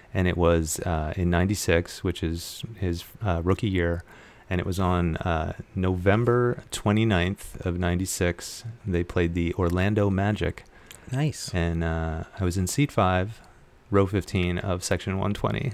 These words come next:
Speaker 1: if you're
Speaker 2: <laughs>
Speaker 1: curious. <laughs> And, uh, yeah, so it was cool to see Iverson back then.
Speaker 2: That is very cool.
Speaker 1: Yeah.
Speaker 2: Uh, and I, um, mistakenly called Moby emo music,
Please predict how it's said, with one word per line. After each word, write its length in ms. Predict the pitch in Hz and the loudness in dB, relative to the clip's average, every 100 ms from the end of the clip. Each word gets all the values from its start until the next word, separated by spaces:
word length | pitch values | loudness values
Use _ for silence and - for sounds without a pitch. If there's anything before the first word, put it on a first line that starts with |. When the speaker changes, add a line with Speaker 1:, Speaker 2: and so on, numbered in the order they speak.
| 120 | 2
Speaker 1:
if 220 | 311 - | 6 6
you're 100 | 123 | 6
Speaker 2:
<laughs> 80 | - - | 4 0
Speaker 1:
curious. 260 | - - 170 | 2 2 4
<laughs> 1500 | - - 185 - - - - - 131 147 175 147 127 - - | 4 2 0 2 2 0 0 0 0 0 -2 -2 -6 -6 -4
And, 180 | 98 104 | -2 -2
uh, 120 | 101 - 107 | -4 -2 2
yeah, 220 | 95 90 - | 2 0 -6
so 300 | - 85 85 85 117 | -2 0 0 -4 -6
it 40 | |
was 100 | 95 | -4
cool 180 | - 90 | 0 0
to 60 | 85 | 0
see 140 | - | -2
Iverson 320 | 87 101 - 127 | -4 -6 -8 -10
back 200 | 113 - | -10 -10
then. 140 | 127 - 104 | -12 -12 -8
Speaker 2:
That 180 | - 95 | -2 0
is 120 | 110 92 | 0 -2
very 240 | 73 90 | -4 -4
cool. 360 | - 69 71 78 - | -4 -6 -6 -10 -10
Speaker 1:
Yeah. 120 | 98 131 - - - - - - - - | -8 -8 -12 -20 -20 -20 -16 -14 -14 -6
Speaker 2:
Uh, 300 | 101 95 90 - | -2 0 0 0
and 140 | 107 | 2
I, 180 | 131 170 | 4 4
um, 460 | - 98 92 90 - - | 2 2 2 -2 -4 -2
mistakenly 640 | - - 190 190 151 123 | 2 4 4 4 2 0
called 340 | - 107 101 101 | 4 4 4 4
Moby 560 | 107 107 107 101 - - - | 6 6 4 2 -2 -6 4
emo 320 | 160 120 92 | 8 8 6
music, 600 | 90 82 82 - - | 4 2 -2 -6 -10